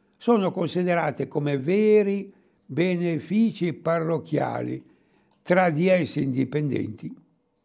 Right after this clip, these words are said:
È inoltre noto che Vigano e suo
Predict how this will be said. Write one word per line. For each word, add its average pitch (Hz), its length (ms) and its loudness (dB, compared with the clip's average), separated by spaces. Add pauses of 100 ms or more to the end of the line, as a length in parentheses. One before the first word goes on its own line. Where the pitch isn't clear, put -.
(800)
È 165 100 0
inoltre 185 520 4
noto 151 560 2
che 143 180 -2
Vigano 135 880 -2 (580)
e 135 680 2
suo 147 760 0